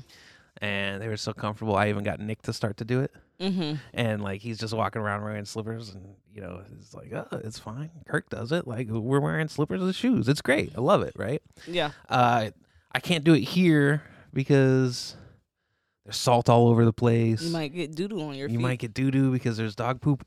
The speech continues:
Speaker 1: everywhere.
Speaker 2: Yeah.
Speaker 1: Um, and then, but I wouldn't mind going to, like, the Snug or something, our local watering hole,
Speaker 2: Mm-hmm.
Speaker 1: in, like, a nice set of pajamas.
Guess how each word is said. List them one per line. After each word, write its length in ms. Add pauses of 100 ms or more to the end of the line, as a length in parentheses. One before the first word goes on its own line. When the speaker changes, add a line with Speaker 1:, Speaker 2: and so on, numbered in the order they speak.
Speaker 1:
everywhere. 960
Speaker 2:
Yeah. 280 (340)
Speaker 1:
Um, 580 (1040)
and 240
then, 380 (180)
but 240
I 160
wouldn't 380
mind 680 (680)
going 280
to, 100
like, 180 (540)
the 100
Snug 460
or 100
something, 460 (340)
our 240
local 460
watering 400
hole, 320 (240)
Speaker 2:
Mm-hmm. 320
Speaker 1:
in, 100
like, 180
a 80
nice 320
set 180
of 120
pajamas. 680